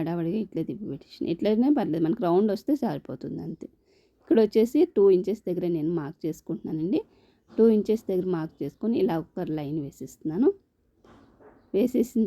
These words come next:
తర్వాత మన ఫ్రంట్ పార్ట్ వాళ్ళకి ఎంత ఉందంటే చూసుకోండి, పన్నెండున్నర ఉందా,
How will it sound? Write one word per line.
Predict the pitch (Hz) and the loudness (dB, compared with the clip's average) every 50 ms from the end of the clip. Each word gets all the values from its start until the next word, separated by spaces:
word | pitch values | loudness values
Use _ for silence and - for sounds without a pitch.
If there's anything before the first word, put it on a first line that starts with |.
| 180 | 0
తర్వాత | 175 165 160 156 151 147 - - 147 147 143 151 143 - - _ 170 185 | -2 -4 -4 -4 -6 -8 -10 -10 -10 -10 -10 -10 -12 -14 -10 _ -2 0
మన | 190 185 180 175 175 208 - - _ _ _ _ _ _ _ _ | 0 2 0 0 -2 -6 -8 -14 _ _ _ _ _ _ _ _
ఫ్రంట్ | - 247 220 214 208 233 233 262 | -2 0 2 2 2 2 0 0
పార్ట్ | 233 214 202 - 196 185 | 0 0 0 -2 -2 -2
వాళ్ళకి | 180 175 185 - 175 | 0 0 0 0 0
ఎంత | 160 165 - 175 | 0 0 0 0
ఉందంటే | 175 170 165 156 156 - 175 170 - | 0 0 0 0 -2 -4 -6 -2 0
చూసుకోండి, | 190 202 220 - - - 160 143 131 131 - - - - - _ - | 0 0 -2 -4 -6 -4 -4 -4 -4 -6 -8 -12 -16 -20 -14 _ 0
పన్నెండున్నర | 185 185 185 170 170 170 165 175 180 180 175 | 2 4 4 4 4 2 2 0 -2 -4 -6
ఉందా, | 175 180 175 160 | -6 -6 -6 -6